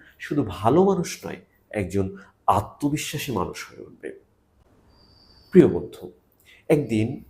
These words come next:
আপনার সন্তান বড় হবে, তখন সে ভুলে যাবে কোন খেলনা আপনি তাকে কিনে দিয়েছিলেন, কিন্তু সে মনে রাখবে, "আমার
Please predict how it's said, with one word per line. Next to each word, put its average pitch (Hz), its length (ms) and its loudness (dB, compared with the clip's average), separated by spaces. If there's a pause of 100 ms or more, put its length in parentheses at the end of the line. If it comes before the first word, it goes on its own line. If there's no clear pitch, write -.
(120)
আপনার 110 320 0
সন্তান 113 680 -2
বড় 85 220 -2
হবে, 85 340 -12 (600)
তখন 190 280 0
সে 185 180 -2
ভুলে 135 380 6
যাবে 120 640 -2
কোন 135 220 -6
খেলনা 143 480 0
আপনি 95 240 -14
তাকে - 220 -18 (100)
কিনে 101 180 -6
দিয়েছিলেন, - 600 -12 (520)
কিন্তু 101 180 -8
সে 104 200 -4
মনে 107 260 0
রাখবে, 127 540 -4 (300)
"আমার 101 320 0